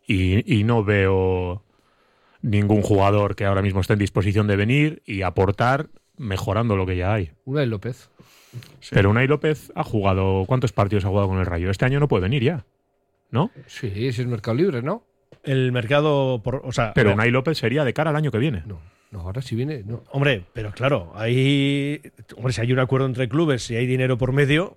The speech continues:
Speaker 3: o sea, pero tú dices
Speaker 2: No hay,
Speaker 3: como
Speaker 2: no hay,
Speaker 3: cedi-, es que no, no he
Speaker 2: no hay
Speaker 3: entendido
Speaker 2: pro-,
Speaker 3: que
Speaker 2: no, no, él dice que sí.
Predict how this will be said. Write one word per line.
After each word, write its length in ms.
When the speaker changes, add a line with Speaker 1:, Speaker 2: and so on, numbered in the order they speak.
Speaker 3:
o 60
sea, 120
pero 160
tú 80
dices 200
Speaker 2:
No 20
hay, 40
Speaker 3:
como 320
Speaker 2:
no 160
hay, 100
Speaker 3:
cedi-, 120
es 100
que 80
no, 120
no 100
he 40
Speaker 2:
no 80
hay 20
Speaker 3:
entendido 240
Speaker 2:
pro-, 100
Speaker 3:
que 80
Speaker 2:
no, 240
no, 160
él 80
dice 200
que 100
sí. 180